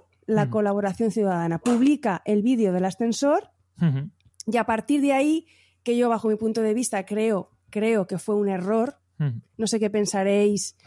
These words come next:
Speaker 1: vosotras,
Speaker 2: qué
Speaker 1: pero
Speaker 2: piensa la mesa?
Speaker 1: yo creo
Speaker 2: <laughs>
Speaker 1: que, que no era necesario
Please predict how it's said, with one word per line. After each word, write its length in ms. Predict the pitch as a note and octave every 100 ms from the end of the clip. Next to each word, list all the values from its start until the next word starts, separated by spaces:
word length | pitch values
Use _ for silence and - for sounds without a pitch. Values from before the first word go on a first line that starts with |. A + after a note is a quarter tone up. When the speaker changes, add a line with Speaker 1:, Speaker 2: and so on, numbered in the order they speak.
| - - -
Speaker 1:
vosotras, 520 | G#3 A3 G#3+ A#3+ B3+
Speaker 2:
qué 80 | -
Speaker 1:
pero 40 | A#3
Speaker 2:
piensa 180 | F3+ E3+
la 120 | D#3
mesa? 400 | D3+ D3 C#3 A#2 _ _
Speaker 1:
yo 220 | G#3 C4 B3+
creo 460 | C4+ C4+ C4+ C#4+
Speaker 2:
<laughs> 0 |
Speaker 1:
que, 1120 | C#4+ D4 C4+ B3 B3 A#3 A3+ A3 G#3+ G#3 - - _ _ -
que 180 | B3
no 260 | A#3 A3+ A#3+
era 120 | B3
necesario 840 | A#3 G#3 G#3 - A3+ A3 G3 E3